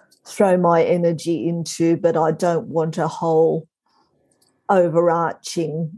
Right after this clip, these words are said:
you know, I don't want to be paying dues and going to sort of all these other, other meetings and having to commit to,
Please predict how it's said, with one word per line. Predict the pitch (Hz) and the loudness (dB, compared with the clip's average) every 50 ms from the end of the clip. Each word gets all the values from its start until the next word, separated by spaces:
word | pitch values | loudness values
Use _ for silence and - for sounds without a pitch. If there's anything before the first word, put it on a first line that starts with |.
| _ | _
you | - 180 | -2 0
know, | 170 160 160 160 | 2 4 4 4
I | 170 170 | 4 4
don't | 160 196 180 156 147 | 4 2 0 0 0
want | 170 170 170 | -2 0 0
to | 165 | 0
be | 170 175 165 165 156 _ _ _ _ _ _ _ _ _ _ _ _ _ _ _ _ _ _ _ _ _ _ _ _ _ _ _ - | 2 2 0 0 -2 _ _ _ _ _ _ _ _ _ _ _ _ _ _ _ _ _ _ _ _ _ _ _ _ _ _ _ -10
paying | - - - 190 190 185 175 170 170 170 175 175 | -6 0 2 2 4 4 2 2 0 0 -2 -2
dues | 160 170 - 180 180 180 180 180 175 175 175 175 175 175 180 175 165 - - | -2 -2 0 2 2 4 4 4 4 2 2 2 2 2 0 0 -2 0 0
and | - 160 170 170 170 170 165 156 | 0 2 2 0 -2 -4 -4 -2
going | 190 180 175 175 175 175 175 175 | 0 0 0 0 -2 -4 -6 -8
to | 170 - - 185 175 160 151 - | -8 -8 -4 -2 0 0 0 -2
sort | - - - 180 160 165 | -4 -6 -2 0 2 2
of | 170 165 160 | 0 0 0
all | - - - 180 180 170 | 0 2 2 4 4 4
these | 160 170 170 170 165 - - - | 4 4 4 2 0 -2 -2 0
other, | 175 185 170 175 170 165 170 160 156 _ _ _ _ _ _ _ _ _ _ _ _ - | 2 2 2 2 0 0 0 -4 -6 _ _ _ _ _ _ _ _ _ _ _ _ 0
other | 196 190 175 170 175 170 170 160 160 - _ _ _ - | 2 2 2 2 2 2 0 -2 -6 -8 _ _ _ -4
meetings | - 196 196 196 185 180 170 - 180 175 175 175 175 175 156 196 | 0 2 4 4 4 2 2 0 -2 -2 -2 -4 -4 -4 -2 2
and | 175 170 165 165 147 - - _ _ _ _ _ _ _ _ _ _ _ _ _ _ _ _ _ _ _ _ _ _ _ _ _ _ _ _ _ _ _ _ _ | 2 2 0 0 -8 -10 -14 _ _ _ _ _ _ _ _ _ _ _ _ _ _ _ _ _ _ _ _ _ _ _ _ _ _ _ _ _ _ _ _ _
having | - 202 220 190 180 180 180 180 | 0 2 2 4 4 2 0 0
to | - 185 - | -2 -4 -4
commit | - - 226 196 185 180 196 190 190 - _ | -4 0 -2 0 2 2 0 0 -2 -6 _
to, | - - - - 190 180 175 170 170 175 | -10 -6 0 2 4 4 4 2 0 -2